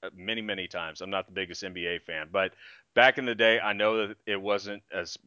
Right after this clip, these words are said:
big a part of it. It was more funneling it down, but guess what? The, it was still out there to be had.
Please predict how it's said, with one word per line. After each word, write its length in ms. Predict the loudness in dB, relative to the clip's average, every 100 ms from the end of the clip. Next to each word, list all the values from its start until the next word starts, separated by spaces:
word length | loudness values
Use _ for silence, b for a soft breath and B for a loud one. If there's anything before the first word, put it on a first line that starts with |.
| _ _ _
big 200 | 0 2
a 100 | 2 -4
part 400 | -2 4 4 4
of 180 | 2 4
it. 140 | 2 0
It 80 |
was 200 | -6 -4
more 160 | -2 -2
funneling 480 | 0 0 2 0 -2
it 160 | -4
down, 480 | 2 4 6 4 0 4
but 280 | 4 4 0 b b b
guess 200 | 2 4 6
what? 260 | 4 4 _ -2
The, 200 | 0 2
it 100 | 0
was 140 | 0
still 340 | -2 2 2 6
out 260 | 4 4 2
there 160 | -4
to 140 | -4 -10
be 160 | -8
had. 480 | 0 2 2 -2